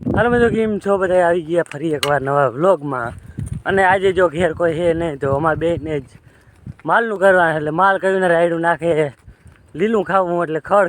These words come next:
ખાવું. તો આપણે આ શું છે, જો આ દાંતેડું છે, તો આપણે નીકળી ગયા ખડ વાઢવા. હેઠા થઈ જ પડ્યા અને તડકો પડે બીજી રેતનો. કે ત્રણ દીનો તડકો પડે આ ત્રણ દીથી. તો આપણે વળી માંડવી છે ને હુકાવાનું ચાલુ થઈ ગઈ.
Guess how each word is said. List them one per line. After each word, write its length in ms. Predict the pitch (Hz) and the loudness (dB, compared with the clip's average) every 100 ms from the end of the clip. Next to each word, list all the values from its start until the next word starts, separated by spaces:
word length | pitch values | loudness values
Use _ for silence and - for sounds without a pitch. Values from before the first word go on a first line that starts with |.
| - | -2
ખાવું. 400 | 156 135 123 117 _ _ _ _ | -6 -4 -8 -12 _ _ _ _
તો 60 | 170 | 2
આપણે 280 | 175 208 208 | 2 4 4
આ 180 | 220 | 4
શું 220 | 226 247 220 | 2 -2 -4
છે, 80 | |
જો 120 | 190 185 | 0 0
આ 120 | 175 | 2
દાંતેડું 500 | 180 202 214 175 143 | 0 0 0 0 -2
છે, 40 | |
તો 100 | 127 | -4
આપણે 200 | 135 139 | -6 -4
નીકળી 300 | 151 165 170 | -6 -6 -6
ગયા 300 | 147 151 135 - _ _ _ _ | -4 -4 -4 -8 _ _ _ _
ખડ 180 | 202 202 | 0 2
વાઢવા. 540 | 165 147 135 139 123 120 _ _ - - | 2 0 -2 -2 -2 -6 _ _ -20 -6
હેઠા 220 | 185 196 | 0 0
થઈ 220 | 156 196 185 | 2 2 0
જ 40 | 135 | 0
પડ્યા 480 | 165 160 147 131 120 _ _ _ _ - | 2 4 4 2 -2 _ _ _ _ -8
અને 240 | 160 160 | -4 -2
તડકો 340 | 151 202 202 180 | 2 2 4 2
પડે 220 | 190 185 | 2 2
બીજી 240 | 160 147 | 0 -4
રેતનો. 540 | 139 160 - 131 131 117 _ _ _ _ _ _ _ _ _ _ | -4 -6 -6 -8 -8 -10 _ _ _ _ _ _ _ _ _ _
કે 80 | 160 | -6
ત્રણ 280 | 165 214 214 | 2 2 2
દીનો 200 | 196 180 | 2 2
તડકો 300 | 175 170 160 | 0 0 0
પડે 180 | 165 156 | 2 2
આ 120 | 143 | 0
ત્રણ 280 | - 170 160 | -2 -4 -4
દીથી. 320 | 147 131 120 - - - - | -6 -8 -10 -10 -10 -8 -4
તો 60 | 143 | 0
આપણે 220 | 196 220 | 2 6
વળી 200 | 208 196 | 6 4
માંડવી 440 | 180 180 185 190 | 2 2 2 0
છે 80 | 185 | 0
ને 140 | 185 156 | -2 -4
હુકાવાનું 480 | 139 - 170 143 | -8 -2 0 0
ચાલુ 220 | 135 139 127 | 0 -4 -4
થઈ 160 | 156 | -6
ગઈ. 240 | 131 113 | -6 -8